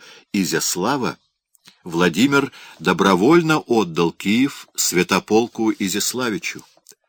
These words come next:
а сам ушел княжить в скромный Туров. И так его княжение в Киеве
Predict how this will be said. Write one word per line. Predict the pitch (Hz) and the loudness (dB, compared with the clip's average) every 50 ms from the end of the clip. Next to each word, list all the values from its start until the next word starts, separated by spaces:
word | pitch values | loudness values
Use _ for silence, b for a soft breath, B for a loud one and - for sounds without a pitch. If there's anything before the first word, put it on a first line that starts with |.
| b b b b b b b b | b b b b b b b b
а | - - | -6 -6
сам | - - - - 160 175 175 | -4 0 2 2 2 2 2
ушел | 165 - - 139 123 113 | 0 0 2 2 2 0
княжить | - - 107 92 90 87 82 69 69 69 - | 0 -4 -4 0 0 0 0 -2 -4 -10 -12
в | - - | -10 -10
скромный | - - - - 92 85 98 127 131 127 127 135 127 | -10 -8 -4 -2 0 0 0 0 -2 -4 -6 -8 -8
Туров. | - _ - 165 147 110 82 - - - - _ _ _ _ _ _ _ _ _ _ _ _ _ _ _ _ _ _ _ _ _ _ | -6 _ 2 2 2 2 0 -6 -10 -18 -20 _ _ _ _ _ _ _ _ _ _ _ _ _ _ _ _ _ _ _ _ _ _
И | - 85 85 | -8 -8 -8
так | - _ - 123 151 170 170 - - | -6 _ 0 2 2 2 0 -2 -2
его | 135 139 131 110 123 143 151 | 0 0 2 2 2 2 2
княжение | - - - 110 107 98 76 95 120 131 117 110 95 85 78 | 0 -4 -4 -4 -2 0 0 0 0 0 0 0 -2 -2 -2
в | - - | -4 -8
Киеве | - - 110 147 165 165 165 160 165 165 | -8 -4 -2 0 0 2 2 2 2 2